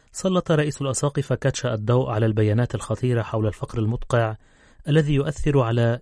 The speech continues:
امرأة من كل عشر نساء، ويؤدي إلى تفاقم المشاكل الاجتماعية مثل حالة الطوارئ السكنية وسوء التغذية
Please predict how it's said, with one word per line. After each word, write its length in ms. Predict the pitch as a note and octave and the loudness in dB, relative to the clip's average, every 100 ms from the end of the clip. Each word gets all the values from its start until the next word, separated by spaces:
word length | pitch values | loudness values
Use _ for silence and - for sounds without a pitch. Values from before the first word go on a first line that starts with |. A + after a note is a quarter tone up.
| D#3 | 2
امرأة 520 | C#3+ C3 C3 B2 B2+ _ - | 2 2 2 0 -2 _ 0
من 100 | A#2 | 0
كل 260 | - A#2+ | 2 2
عشر 340 | A2 A2 - B2+ | 0 -2 0 2
نساء، 540 | A2 G2+ - B2 G#2+ - _ _ _ _ | 2 2 2 0 0 -8 _ _ _ _
ويؤدي 580 | A#2 G#2+ B2 A2 A2 G#2+ - - _ | 2 2 2 0 2 0 -2 -20 _
إلى 140 | C#3+ C3 | 0 0
تفاقم 520 | C3+ - D#3 - D#3+ | 0 -2 -4 -2 0
المشاكل 560 | D3+ B2 - D3 C#3+ B2 | 2 2 2 0 2 0
الاجتماعية 880 | A#2 C3 B2+ A2 G#2 B2 A#2 A2+ - _ - - - | 0 -4 -2 0 0 2 2 0 -2 _ -20 -6 -2
مثل 240 | C3 B2+ | 2 2
حالة 320 | A#2 C#3 C#3 - | 2 0 0 0
الطوارئ 520 | A2+ - A#2 C3+ C3+ | -4 0 2 2 0
السكنية 760 | - - - A2 C3 B2 A#2+ A2+ _ _ - | -2 -4 0 2 2 2 0 -2 _ _ -4
وسوء 300 | C3+ - C3+ | 0 2 0
التغذية 680 | - - B2 A#2 A#2+ A#2 | -2 0 2 4 4 2